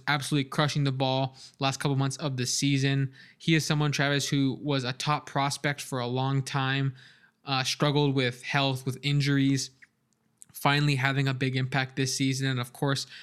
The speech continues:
I think his first career playoff game, um, goes absolutely, uh, off the wall. It was funny. Someone, uh, made a tweet about how it sucks for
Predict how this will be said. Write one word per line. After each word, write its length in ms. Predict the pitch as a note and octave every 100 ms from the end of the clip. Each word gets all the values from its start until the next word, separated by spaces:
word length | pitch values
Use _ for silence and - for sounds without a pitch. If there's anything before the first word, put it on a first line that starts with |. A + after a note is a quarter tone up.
| - _ -
I 60 |
think 160 | C3+ C#3
his 100 | C3
first 260 | - C#3 -
career 220 | C#3 C3
playoff 440 | C3 C3+ B2+ B2+
game, 340 | - B2 B2+ B2+ _ - _ _
um, 280 | C#3+ B2+ B2
goes 280 | C3 C3+ B2+
absolutely, 720 | B2+ B2 - C#3 C3+ C3 B2+ - - -
uh, 140 | B2+
off 220 | C3+ C3+ -
the 100 | B2+
wall. 300 | B2+ B2 A#2
It 80 |
was 140 | D3+ C3
funny. 360 | D3 C3 A#2 - -
Someone, 440 | D#3+ D#3 D3+ C#3 -
uh, 220 | C#3 B2
made 180 | C3+ B2+
a 60 |
tweet 320 | B2+ - C#3+ C3
about 300 | B2+ A#2+ -
how 340 | B2+ A#2+ B2 - _ _ _ _ _ _ _
it 140 | D3 -
sucks 420 | - D#3+ D3+ -
for 720 | - D#3 C#3 C3 B2 A#2+